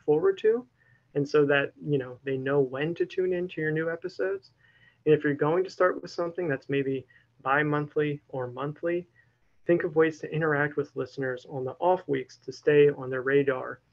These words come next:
Something like social media. Can you post, you know, teasers or images and videos that point to what you're gonna cover next?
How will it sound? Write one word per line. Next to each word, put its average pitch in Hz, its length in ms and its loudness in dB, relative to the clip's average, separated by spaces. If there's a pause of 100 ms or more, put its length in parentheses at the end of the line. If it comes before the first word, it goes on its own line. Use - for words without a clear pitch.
(460)
Something 139 340 -6
like 131 140 -6
social 147 320 0
media. 156 420 2 (380)
Can 135 160 -8
you 135 100 -2
post, 156 560 0 (180)
you 143 100 -6
know, 127 180 -12
teasers 143 720 -4
or 139 260 -6
images 147 520 0
and 127 140 -8
videos 135 460 -2
that 131 200 -10
point 165 260 -4
to 139 120 -6
what 139 220 -4
you're 151 140 -2
gonna 135 200 -2
cover 131 340 -8
next? - 580 -16